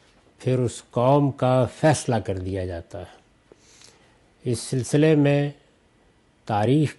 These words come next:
کی وہ مثالیں پیش کی گئیں جن سے اہل عرب واقف تھے۔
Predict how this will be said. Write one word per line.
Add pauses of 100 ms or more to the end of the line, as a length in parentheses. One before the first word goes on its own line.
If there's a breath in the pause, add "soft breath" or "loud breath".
(100)
کی
وہ
مثالیں (100)
پیش
کی
گئیں (800 soft breath)
جن
سے
اہل
عرب
واقف
تھے۔